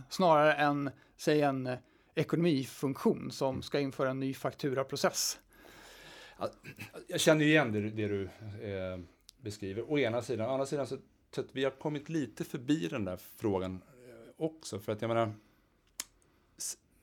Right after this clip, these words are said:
Speaker 2: de som jobbar i ett, en säljorganisation, och inte minst de som har ett säljande ansvar själva, ser ju att världen är på väg att förändras.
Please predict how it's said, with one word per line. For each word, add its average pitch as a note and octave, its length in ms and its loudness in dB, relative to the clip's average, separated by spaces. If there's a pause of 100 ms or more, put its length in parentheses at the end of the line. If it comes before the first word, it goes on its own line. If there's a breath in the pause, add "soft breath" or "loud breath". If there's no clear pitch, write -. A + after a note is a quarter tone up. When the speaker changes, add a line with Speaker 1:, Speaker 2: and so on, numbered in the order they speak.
Speaker 2:
de B2+ 260 -2
som C3+ 160 -2
jobbar C#3 360 6
i B2 140 4
ett, G#2+ 140 -2 (260)
en G#2 160 -4
säljorganisation, F2+ 760 -6
och G#2+ 100 -8
inte G#2+ 180 -6
minst G#2 320 -8 (100)
de F#2+ 280 -10
som F#2 160 -12
har F#2 140 -8
ett E2+ 100 -14
säljande F#2+ 400 -6
ansvar F2+ 260 -12
själva, G#2 440 -2 (420 soft breath)
ser - 220 0
ju G#2+ 160 4
att G2 140 0
världen F#2 340 -4
är F2 40 -8
på F#2+ 140 -10
väg F2 220 -6
att F2 120 -16
förändras. B2+ 420 -4